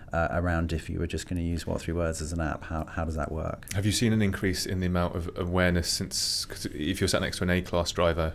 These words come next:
Speaker 2: and they start speaking to their heads-up display, I guess that's a good advert for your service. So, uh, are there certain activities that have brought you a lot more, more growth or public awareness?
Speaker 1: Uh, uh, P R is huge for us. Um,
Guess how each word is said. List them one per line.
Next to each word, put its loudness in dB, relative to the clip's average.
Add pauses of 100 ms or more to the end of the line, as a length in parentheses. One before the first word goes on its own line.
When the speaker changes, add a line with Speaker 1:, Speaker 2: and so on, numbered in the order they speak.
(140)
Speaker 2:
and 0
they 2
start 0
speaking -4
to -12
their 2
heads-up 0
display, 0 (420)
I 4
guess 4
that's 0
a 2
good 4
advert 2 (240)
for -6
your 2
service. 2
So, 4 (480)
uh, 6
are 6
there 6
certain 4
activities 0
that 4
have -4
brought 2
you 2
a 4
lot 2
more, 2 (240)
more 0
growth 0 (400)
or -6
public 0
awareness? 2 (240)
Speaker 1:
Uh, -10 (540)
uh, 4
P 2
R 4
is -2 (680)
huge -2
for -2
us. -6 (220)
Um, 2